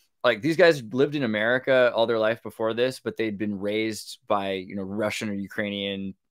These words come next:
people in America. They'd been there, you know, 'cause people immigrate. And so they worked for the C I A, and then they had hated the communists. And so they went and they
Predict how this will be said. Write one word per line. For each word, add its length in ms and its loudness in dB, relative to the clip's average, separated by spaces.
people 340 -4
in 100 -4
America. 540 -2
They'd 120 -6
been 120 -8
there, 240 -8
you 80 -10
know, 100 -10
'cause 200 -10
people 340 -10
immigrate. 340 -2
And 140 0
so 120 0
they 160 2
worked 200 0
for 80 -4
the 80 0
C 180 -2
I 40 6
A, 380 4
and 140 -2
then 140 -2
they 160 0
had 180 -2
hated 380 -4
the 80 -4
communists. 560 -4
And 180 -6
so 100 -4
they 120 -2
went 240 -2
and 160 -4
they 240 -2